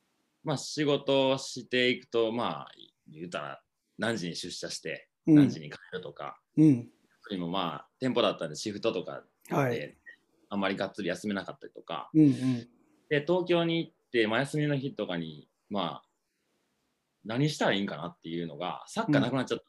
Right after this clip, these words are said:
Speaker 1: で、
Speaker 2: うん。うんうんうん。
Speaker 1: やることがなくなったんですよ。
Speaker 2: はい。
Speaker 1: で、自分何がしたいんかな、もうわけわからず東京でただ日々をす-、なんか過ごしてしまってて。
Speaker 2: はい。
Speaker 1: で、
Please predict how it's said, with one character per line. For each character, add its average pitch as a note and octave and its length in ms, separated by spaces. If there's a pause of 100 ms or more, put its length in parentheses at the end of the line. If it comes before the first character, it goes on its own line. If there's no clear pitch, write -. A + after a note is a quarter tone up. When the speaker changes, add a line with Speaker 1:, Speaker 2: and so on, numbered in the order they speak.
Speaker 1:
で、 D2 260 (300)
Speaker 2:
う E3 60
ん。 - 20
う D#3+ 40
ん D3+ 40
う - 20
ん D3+ 40
う C#3 280
ん。 C3 100 (240)
Speaker 1:
や F#3+ 80
る G3 80
こ - 140
と A2+ 100
が D#2+ 120
な E2+ 140
く G2+ 60
な B2 100
っ G#2+ 40
た E2+ 80
ん - 20
で - 60
す - 80
よ。 - 120 (240)
Speaker 2:
は C#3 220
い。 - 140 (800)
Speaker 1:
で、 E3 380 (800)
自 - 180
分 A3 400
何 D#3+ 560
が F#3 160
し - 280
た G3+ 120
い D3+ 80
ん A2 80
か G2 80
な、 G2+ 140
も G2 100
う - 40
わ C3+ 100
け - 100
わ A2+ 100
か A#2 120
ら A#2 100
ず F2+ 140
東 A2 180
京 A2 180
で G#2 160
た F#2+ 160
だ G2 180
日 G#2 300
々 D2+ 140
を C2 60
す-、 - 220 (140)
な D#2 120
ん - 20
か D2 180 (220)
過 A2 80
ご G2+ 120
し - 80
て F#2+ 80
し F#2+ 120
ま E2 120
っ - 40
て E2+ 100
て。 - 140 (540)
Speaker 2:
は C#3 200
い。 A#2 180 (920)
Speaker 1:
で、 E3 240